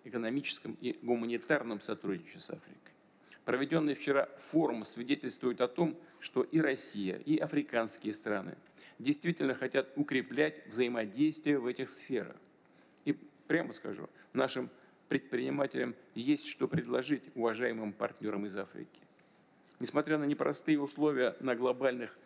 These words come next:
рынках, товарооборот с Африкой неуклонно растет. Ясно, что это далеко не предел, сегодняшний уровень. В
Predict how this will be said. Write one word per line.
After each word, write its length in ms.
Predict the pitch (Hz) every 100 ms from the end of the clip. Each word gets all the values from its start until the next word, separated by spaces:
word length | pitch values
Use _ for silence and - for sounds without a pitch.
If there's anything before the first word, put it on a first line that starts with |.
| -
рынках, 440 | - 151 127 - -
товарооборот 720 | 117 120 120 117 120 156 - - - -
с 100 | -
Африкой 480 | 135 - 123 - 123 135
неуклонно 840 | 139 143 - 131 151 156 151 -
растет. 640 | 135 131 127 - 104 90 - - _ _ _ _ _ - - -
Ясно, 480 | 120 147 127 - 104 -
что 460 | - 123 120 - - - -
это 300 | 135 131 120 - - _ -
далеко 320 | 123 131 135 135
не 100 | 131
предел, 560 | - 139 143 123 95 - -
сегодняшний 640 | - - 127 117 101 - 107 -
уровень. 360 | 104 87 90 - - - - - - -
В 240 | 123 113